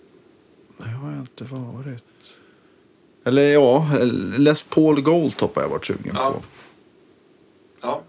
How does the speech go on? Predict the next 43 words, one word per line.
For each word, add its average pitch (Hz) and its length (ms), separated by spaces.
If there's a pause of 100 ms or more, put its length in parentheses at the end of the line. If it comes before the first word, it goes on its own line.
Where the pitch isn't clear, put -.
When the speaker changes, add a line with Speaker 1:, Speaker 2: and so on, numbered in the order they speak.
(160)
Speaker 2:
det - 60
Speaker 1:
Och 113 60
Speaker 2:
fattar 120 140
Speaker 1:
det, 131 100
Speaker 2:
jag. 123 180
En, - 100
Speaker 1:
det 127 100
Speaker 2:
en 127 60
Speaker 1:
har 139 160
Speaker 2:
snygg 170 580
P 143 320
nittio 127 340
Les - 180
Paul. - 360 (140)
Speaker 1:
Ja. 110 240 (260)
Speaker 2:
Ja. 123 220 (120)
Speaker 1:
Och 117 140
det 127 120
har, 113 680
har 110 240
jag 107 180
i 104 240
görningen. 104 760
Speaker 2:
Ja, 147 280
precis. 139 500 (100)
Men 123 380
det 123 80
håll-, 131 320
den 127 160
håller 135 240
på 127 140
att 120 60
skulpteras 123 680
fram. - 320 (260)
Speaker 1:
Ja, 135 280 (120)
faktiskt. 123 440
Speaker 2:
Ja, 131 40
med 127 100
rätt - 220
träslag 113 560
och, 110 160
och - 320
sådär. - 240